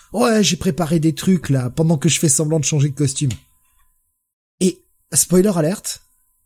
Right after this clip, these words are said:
ça ne servira pas. Puisqu'en fait, elle phasera pour passer dans un autre couloir.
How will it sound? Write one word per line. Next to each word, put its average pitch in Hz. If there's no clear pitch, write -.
ça -
ne 302
servira 294
pas. 277
Puisqu'en 175
fait, 247
elle 285
phasera 170
pour 247
passer 202
dans 180
un 156
autre 156
couloir. 131